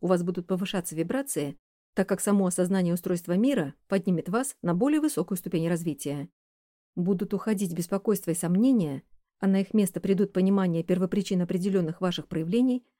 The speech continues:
ответы на томящие долгое время вопросы. Знание принципов поможет осознать и проработать свои деструктивные проявления.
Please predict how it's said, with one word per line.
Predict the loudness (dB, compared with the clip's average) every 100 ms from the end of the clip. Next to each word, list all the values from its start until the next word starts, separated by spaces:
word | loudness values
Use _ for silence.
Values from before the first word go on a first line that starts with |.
| _
ответы | -6 0 2 2
на | 0
томящие | 0 2 2 0 0 0
долгое | 2 0 2 2
время | 2 0
вопросы. | 0 -2 -4 -4 -6 -8 -10 _ _ _ _ _ _ _ _ -4
Знание | 2 2 4 2
принципов | 2 0 -2 -8 -10 _
поможет | 0 2 2 -2
осознать | -4 -2 0 0 0
и | -4
проработать | -2 0 2 0 0 -2 -6
свои | -6 0 0 0
деструктивные | -2 -2 -2 0 2 2
проявления. | 2 2 0 -2 -4 -6